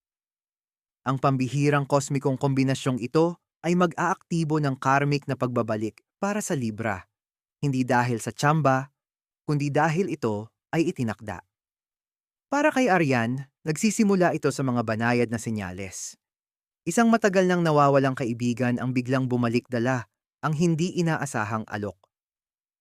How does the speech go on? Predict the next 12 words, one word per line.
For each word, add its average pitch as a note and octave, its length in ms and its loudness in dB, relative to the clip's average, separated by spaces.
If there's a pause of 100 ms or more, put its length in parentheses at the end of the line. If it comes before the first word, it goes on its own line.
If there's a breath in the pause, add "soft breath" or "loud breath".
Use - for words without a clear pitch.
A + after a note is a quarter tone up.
(520)
Isang G#3+ 240 2
charity G3+ 480 2
na F#3 80 4
minsan E3+ 400 2
niyang C#3+ 240 0
tinulungan B2+ 560 2
ang B2 160 -4
palihim D#3+ 640 0
na C#3 80 -2
nagnomina A2 560 -2
sa A#2+ 160 -6
kanya A2 480 -6